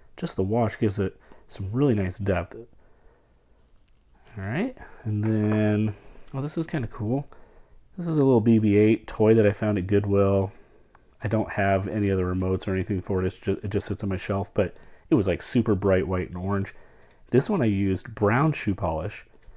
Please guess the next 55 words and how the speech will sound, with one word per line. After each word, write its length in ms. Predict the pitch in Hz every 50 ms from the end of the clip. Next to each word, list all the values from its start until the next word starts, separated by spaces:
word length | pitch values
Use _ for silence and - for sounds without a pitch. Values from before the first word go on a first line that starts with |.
| - - - - - - _ - _ -
rubbed 220 | 113 104 95 98
it 60 | 101
all 180 | 98 92 95 95
over, 260 | 92 95 95 101 101
and 160 | 101 98 98
you 80 | 98 104
can 140 | - - 98
see 380 | - - - 98 101 110 117
it 160 | 95 71 95 95
just 200 | 104 95 - -
went 180 | 98 95 85
into 260 | 80 85 - - 95
the 80 | 87 82
cracks 360 | - - 95 90 90 90 -
super 320 | - - - 101 - - 92
nice, 520 | 95 107 123 135 143 139 135 131 - -
gave 180 | - - 101 92
it 80 | 90
some 220 | - - 92 95 95
really 200 | 95 98 98 98
nice 240 | 92 92 90 -
weathering, 600 | - 113 117 117 113 117 113 113 113 110 110 113 - - - - - - - - -
able 200 | - 110 101 98
to 60 | 95
even 180 | 95 98 98 92
get 180 | 87 95 87 -
some 260 | - - 92 92 90
kind 220 | - - 104 95
of 80 | 90 90
grime 580 | 92 95 95 95 92 92 92 92 92 95 104 -
around 240 | 101 104 95 90 90
the 120 | 90 82
edges 320 | - 87 92 92 95 90 90
and 120 | 85 80
stuff. 280 | - - - 85 85 -
So 340 | - - - 95 90 85 - - - - _ - - - _ _ -
this 140 | - 120 -
turned 180 | - 110 92
out 160 | 90 76 76 87
really 240 | 92 92 90 87
cool. 460 | 85 - - - 101 117 151 190 202 - - - - - - -
And 240 | 123 120 120 123 120
then 680 | 123 120 120 120 120 123 120 120 123 120 - 147 120 -
<laughs> 40 | -
this 180 | 156 - -
is 120 | 294 285 -
one 100 | 196 185
of 60 | 185
my 80 | 170
first 440 | 143 - - - 165 226 262 - -
projects 440 | - - 117 98 98 98 95 - -
that 80 | 107 95
I 60 | 95
ever 200 | - 104 107 123
used 540 | 123 101 101 104 104 101 104 110 - -